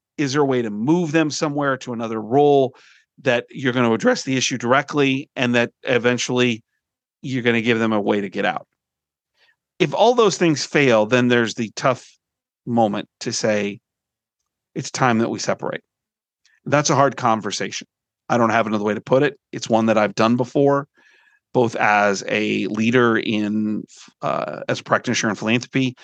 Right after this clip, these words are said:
as well as a board member, telling another board member, you know, "We need to separate." So let's walk through what that sounds like. In many ways, it's a lot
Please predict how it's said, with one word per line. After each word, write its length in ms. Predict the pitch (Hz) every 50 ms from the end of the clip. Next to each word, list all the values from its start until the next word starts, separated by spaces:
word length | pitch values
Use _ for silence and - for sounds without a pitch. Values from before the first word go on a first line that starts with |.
| - - _ _ _ _ _ _ -
as 300 | 147 139 135 135 113 113
well 220 | 117 123 120 120
as 100 | 113 -
a 60 | 98
board 280 | 95 107 107 104 101 98
member, 420 | 101 101 101 101 - - - - - _ _ _ _ _ _ _ _ _ _ _ _ -
telling 260 | - 117 110 104 101
another 180 | 101 135 147
board 180 | 117 180 - 110
member, 340 | 113 107 104 101 107 101 - _ -
you 160 | - - 113
know, 100 | 110 104
"We 140 | 101 107 107
need 180 | 104 104 98
to 60 | - 92
separate." 480 | - - - - - 92 - - - _ _ _ _ _ _ _ _ _ _ _ _ _ _ _ _ _ _ _ _ _ _ _ _ -
So 420 | - - 135 131 127 131 - - _ _ _ -
let's 260 | - 147 165 165 -
walk 320 | 196 208 202 190 - - -
through 220 | - - 165 156
what 160 | 151 135 135
that 200 | - 127 113 -
sounds 400 | - - 120 113 113 110 104 -
like. 240 | 85 65 57 - - - _ _ _ _ -
In 140 | 147 143 143
many 260 | 160 208 247 277 262
ways, 540 | 196 156 147 143 139 139 135 131 123 - - _ _ _ _ _ _ _ _ _ _ _ _ -
it's 200 | 175 156 143 -
a 60 | 156
lot 480 | 143 131 131 135 156 165 160 156 151